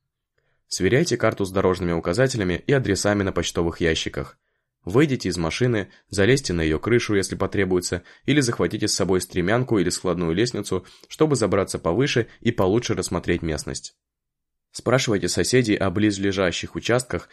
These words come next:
которые могут представлять интерес. Вы не знаете, где граница этого участка.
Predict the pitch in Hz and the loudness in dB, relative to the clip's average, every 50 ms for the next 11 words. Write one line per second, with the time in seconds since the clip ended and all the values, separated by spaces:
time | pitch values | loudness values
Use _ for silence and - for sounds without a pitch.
0 | - - _ - 95 95 - 143 156 156 131 113 117 123 123 120 117 - - 98 | -20 -14 _ -4 -2 0 2 2 2 4 2 2 2 2 2 0 -2 -2 -4 -6
1 | - - - 90 87 98 101 98 - 92 87 - 87 78 76 - - - _ _ | -4 -2 0 2 2 2 2 0 -2 -4 -2 -2 -2 -2 -2 -4 -8 -10 _ _
2 | _ _ _ _ _ - 92 101 107 110 107 113 147 165 160 - - 92 90 92 | _ _ _ _ _ -4 0 0 2 2 2 2 2 0 0 0 -2 -2 -2 0
3 | 110 143 147 127 131 131 131 123 104 87 - - 82 - - 80 85 82 - - | 0 2 2 2 2 2 2 2 0 -2 -2 -4 -4 -4 -2 -2 -2 -2 0 -2
4 | 85 76 - - - 73 73 | -2 -2 -4 -6 -8 -8 -8